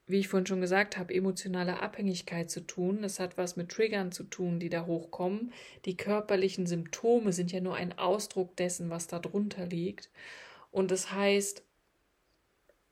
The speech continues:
es gibt auch die Fälle, die dann beispielsweise nicht lösen wollen, die sich nicht lösen wollen, sondern die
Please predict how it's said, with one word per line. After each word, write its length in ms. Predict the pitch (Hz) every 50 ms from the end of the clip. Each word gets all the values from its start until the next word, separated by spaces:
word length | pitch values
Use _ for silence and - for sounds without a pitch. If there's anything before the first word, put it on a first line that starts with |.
| _ _ _
es 260 | 190 185 185 - -
gibt 380 | - 233 262 262 262 - - - _ -
auch 340 | 185 185 202 220 220 -
die 160 | - - 196 185
Fälle, 580 | - - 226 - 208 196 190 214 254 311 - - - - - - - - _ -
die 180 | 202 208 202 202
dann 480 | 202 196 190 196 202 202 202 202 - - - _
beispielsweise 1200 | - 208 214 214 - - - 220 214 214 - - 196 202 202 202 202 202 202 202 202 202 202 202 202 - - _ _ -
nicht 580 | 190 190 202 220 226 226 - - - - - _ _ _ _ _ _ _ _ _ _ _ _ _ _ _ _ _ _ _ _ _ _ -
lösen 600 | 202 190 190 202 214 214 214 202 196 190 185 180
wollen, 300 | 185 196 202 196 185 175
die 100 | 170 180
sich 160 | 180 202 196 214
nicht 200 | 226 226 - -
lösen 360 | 214 208 214 202 202 196 190
wollen, 300 | 196 202 202 202 196 180
sondern 260 | 175 180 175 180 180
die 260 | 180 190 185 190 196